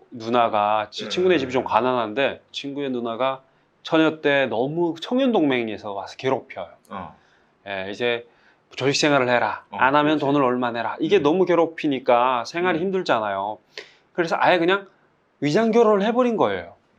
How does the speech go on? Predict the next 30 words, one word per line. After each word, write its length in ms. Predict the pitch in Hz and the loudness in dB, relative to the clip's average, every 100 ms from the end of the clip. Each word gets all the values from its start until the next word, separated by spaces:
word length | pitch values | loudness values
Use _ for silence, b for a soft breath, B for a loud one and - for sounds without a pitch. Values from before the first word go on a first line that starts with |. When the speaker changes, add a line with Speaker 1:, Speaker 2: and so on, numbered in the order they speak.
| B B B | B B B
Speaker 1:
아는 240 | 123 143 | -2 -2
사람하고. 440 | 143 123 107 95 98 | -2 -6 -8 -12 -14
Speaker 2:
어, 180 | 98 - | -16 -18
어. 160 | - 135 | -10 -8
Speaker 1:
예, 60 | |
가난한 320 | 135 131 160 | -4 -2 -2
사람들은 640 | 160 170 170 160 170 190 190 B B B | 2 2 2 2 2 0 -2 B B B
사실상 480 | - 180 - 185 160 | -6 -4 0 -2 -2
결혼 380 | - 160 175 170 | 0 2 2 2
이혼 400 | 180 180 170 - b b b _ | 0 0 -4 -10 b b b _
큰 180 | - 214 | -2 0
문제가 360 | 208 208 202 | 2 4 4
아니라는 360 | 127 170 196 170 | 4 4 4 4
거죠, 200 | 135 139 | 2 0
그만큼. 380 | 143 139 160 196 | 2 0 0 -4
Speaker 2:
어, 180 | 220 98 | -4 -8
가정주부면 920 | 107 113 135 147 143 139 147 170 160 | -4 0 0 -4 -8 -10 -6 -6 -2
뭐 140 | 123 95 | 2 2
안 160 | 98 107 | 2 -2
불러내니까. 720 | 139 147 101 - 143 139 - | -2 0 0 -2 2 4 6
Speaker 1:
예, 40 | |
덜 260 | 165 170 151 | 6 6 6
해요. 220 | 127 113 | 4 4
청년동맹은 680 | 170 185 185 170 165 170 185 | 2 4 4 6 6 4 2
Speaker 2:
어. 40 | |
Speaker 1:
청년들에 1000 | - 233 240 240 226 185 175 156 143 135 | -2 -2 0 0 0 2 4 6 6 4
좀 140 | 139 135 | 2 0
Speaker 2:
음. 40 | |
Speaker 1:
국한된 440 | 151 185 180 160 131 | 0 0 2 2 4
거라서 520 | 123 117 165 135 | 4 4 4 2